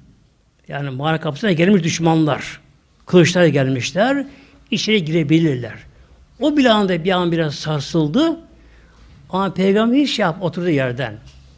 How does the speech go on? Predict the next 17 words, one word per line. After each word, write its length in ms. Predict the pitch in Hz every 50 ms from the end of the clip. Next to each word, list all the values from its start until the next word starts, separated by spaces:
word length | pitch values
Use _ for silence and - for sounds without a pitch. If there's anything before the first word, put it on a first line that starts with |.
| - - - - - - - - - - - - - - - - - - - - - -
Ne 140 | 170 185 185
buyurdu 260 | 180 170 151 151 135
bakın 280 | 135 131 131 - 202 202
değil 120 | 208 208
mi? 240 | 208 208 202 190 208 - - - - _ - -
"La 580 | 143 147 156 175 190 202 202 202 196 185 170 175 175 -
tahzen." 960 | - 185 180 156 139 143 143 135 127 123 135 160 165 180 170 151 135 120 117 117 - - - - - - - - - - - - - - - - - - - - - - - - - - -
Hüzün 340 | 156 147 151 180 170 165 151
duy-, 80 | 190
hiç 80 | 208 180
hüzün 220 | 147 127 147 139
duyma 280 | 131 135 127 117 110 120
böyle. 420 | - - - - - - - - - - - _ - - - - - - - - - - - -
Allah 460 | 156 151 156 170 175 170 160 143 143
bizimle 380 | 143 139 175 175 156 135 120
beraber 460 | 131 131 127 120 113 113 - - - -
burada 260 | - - - - -